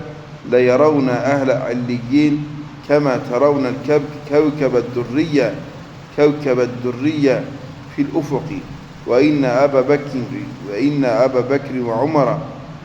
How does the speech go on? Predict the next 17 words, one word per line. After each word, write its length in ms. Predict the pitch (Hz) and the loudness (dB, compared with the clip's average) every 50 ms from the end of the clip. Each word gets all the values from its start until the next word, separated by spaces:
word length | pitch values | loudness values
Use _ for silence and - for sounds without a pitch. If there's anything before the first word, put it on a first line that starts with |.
| - | 0
leminhum 540 | 120 123 135 151 165 160 143 135 123 120 113 | 0 2 2 2 2 0 0 0 -2 -2 0
en'ama." 640 | 104 117 139 139 123 113 110 107 101 95 90 - - - - - - - - - - - - - - - - - - - 127 | 0 2 2 2 2 0 0 -2 -2 -6 -8 -8 -12 -12 -14 -14 -16 -16 -16 -18 -18 -18 -20 -20 -20 -20 -20 -20 -14 -6 -4
Yüksek 500 | 135 135 131 131 - 180 185 180 - - | -4 -4 -2 0 0 2 2 0 0 0
derecelere 680 | 151 139 139 127 123 127 127 123 127 139 143 156 151 | 2 2 2 0 0 0 -2 0 0 2 4 4 2
sahip, 280 | 143 - 135 123 123 120 - - - - - - - - - - | 2 2 0 0 0 -2 -4 -8 -14 -14 -14 -14 -14 -14 -12 -10
yüksek 420 | 120 117 - - 160 165 151 - | -10 -8 -4 -2 -2 -2 -2 0
derece 300 | 151 139 131 127 131 156 | 0 2 2 2 0 -2
sahipleri, 640 | 156 - 139 123 117 - - - 113 120 135 156 170 180 - - - - - - - - - - - - - | -4 -2 -2 -2 -4 -4 -4 -4 -2 0 2 0 0 -2 -8 -12 -14 -16 -16 -16 -18 -18 -18 -20 -14 -4 0
illiyin 640 | 139 147 147 147 147 143 135 135 131 147 165 160 131 | 2 2 2 4 4 4 4 4 2 2 0 0 0
ehlini 600 | 120 123 127 131 127 123 120 123 139 151 160 165 160 - - - - - - - - | -2 -2 -2 -2 -2 -2 -2 0 0 0 0 0 -2 -6 -10 -12 -14 -14 -12 -4 0
inci 380 | 135 139 143 143 139 156 180 | 2 2 2 2 0 -2 -2
gibi 220 | - 147 139 131 123 127 - | 0 0 0 0 0 0 0
parlayan 500 | 131 127 123 120 120 127 135 147 156 156 156 - - - - - - - - 123 | 2 2 2 2 0 0 2 2 0 0 -2 -6 -10 -10 -10 -12 -12 -12 -6 -2
yıldızı 440 | 131 131 131 131 131 123 131 160 156 | 0 0 0 0 -4 -4 -2 -2 -2
ufukta 380 | 143 - - 135 - - 156 | -2 -4 -6 -6 0 2 2
gördükleri 640 | 147 143 143 139 131 123 127 123 - 127 135 147 170 | 2 4 4 4 4 4 0 -2 0 0 2 2 2
gibi 280 | 160 156 139 127 113 | 2 2 2 2 2